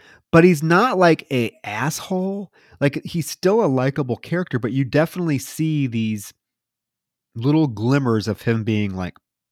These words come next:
possessive, controlling of her. And I, I like the fact that they don't flat out, because any other film would have made him, like,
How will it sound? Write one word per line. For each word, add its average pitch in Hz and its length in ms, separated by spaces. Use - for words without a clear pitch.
possessive, 90 800
controlling 98 720
of 104 180
her. 113 300
And 120 200
I, 143 100
I 151 180
like 147 420
the 143 80
fact 131 320
that 117 140
they 120 160
don't 123 400
flat 123 480
out, 110 440
because 135 280
any 196 220
other 156 180
film 127 360
would 117 100
have 104 120
made 107 260
him, 104 280
like, 98 300